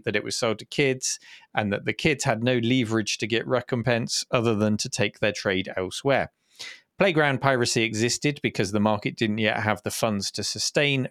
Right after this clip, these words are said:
release after release of games at nine pounds ninety-nine. There were no loaner copies of Operation Wolf at Blockbuster. There was no Netflix for Dynamite Ducks, for example. You bought carefully, you traded, and yes, you copied games on your sister's tape-to-tape,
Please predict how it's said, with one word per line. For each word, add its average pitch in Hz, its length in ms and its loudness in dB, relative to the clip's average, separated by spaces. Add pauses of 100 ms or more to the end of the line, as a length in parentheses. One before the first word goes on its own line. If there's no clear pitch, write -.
release 117 440 2
after 110 360 -2
release 104 340 2
of 107 100 -10
games 107 300 0
at 101 100 -2
nine 104 220 0
pounds 98 300 -2
ninety-nine. 110 560 0 (440)
There 117 120 -2
were 104 40 2
no 110 200 4
loaner 120 440 4
copies 127 380 2
of 110 140 2
Operation 113 480 0
Wolf 120 240 0
at 110 100 -8
Blockbuster. 139 640 0 (280)
There 131 120 2
was 110 100 2
no 110 180 2
Netflix 123 680 0
for 123 80 -2
Dynamite 98 580 0
Ducks, - 460 -2
for 92 160 -8
example. 85 560 -8 (420)
You 123 100 0
bought 180 240 2
carefully, 165 400 2
you 135 180 2
traded, 139 460 2
and 143 260 2
yes, 131 240 2
you 139 80 0
copied - 380 0
games 127 380 2
on 120 100 2
your 113 120 4
sister's - 360 -2
tape-to-tape, - 720 -4